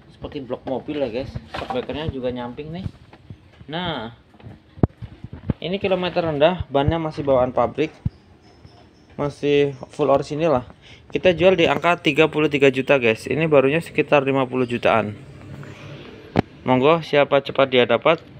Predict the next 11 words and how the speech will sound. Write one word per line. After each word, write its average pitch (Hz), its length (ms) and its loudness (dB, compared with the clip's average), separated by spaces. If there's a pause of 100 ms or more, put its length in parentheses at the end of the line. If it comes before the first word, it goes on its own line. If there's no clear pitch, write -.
(140)
Jika 123 240 2
berminat, 131 400 0
hubungi 135 240 0
nomor 135 240 4
di 131 80 0
bawah 127 160 6
ini, 160 320 2 (720)
kosong 185 320 2
delapan 170 240 2
lima 165 160 2
delapan 156 340 2